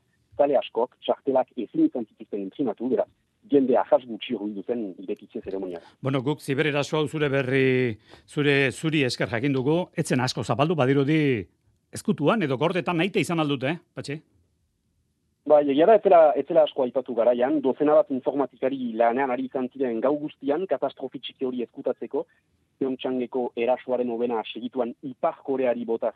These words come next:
Speaker 1: zioten, baina azkenean, eh, azken ikerketen arabera, ba, ejusia izan zen, zeren pribatu edo, edo talde batzuek eraso batzuk eramaiten aldituzte, baina soilik estatuek eramaten aldituzte egiazko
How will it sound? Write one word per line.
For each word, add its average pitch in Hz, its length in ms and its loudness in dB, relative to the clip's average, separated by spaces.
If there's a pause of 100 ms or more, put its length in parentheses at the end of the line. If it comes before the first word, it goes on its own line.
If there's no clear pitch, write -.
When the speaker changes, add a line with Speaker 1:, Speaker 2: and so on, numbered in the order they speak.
Speaker 1:
zioten, 123 340 -6
baina 117 200 -6
azkenean, 131 400 -6 (280)
eh, 113 200 0
azken 123 300 -2
ikerketen 123 420 -6
arabera, 117 260 2
ba, 113 200 0
ejusia 139 560 -6 (180)
izan 208 300 -12
zen, 123 160 -6 (400)
zeren 101 260 -10
pribatu 123 460 0
edo, 110 180 0
edo 104 160 -4
talde 127 260 -2
batzuek 123 460 -2
eraso 113 340 -6
batzuk 120 300 -6
eramaiten 117 320 -4
aldituzte, 117 400 -4
baina 117 240 -2 (220)
soilik 147 340 -8 (160)
estatuek 151 580 -4
eramaten 117 400 -6
aldituzte 107 640 -10 (100)
egiazko 104 540 -10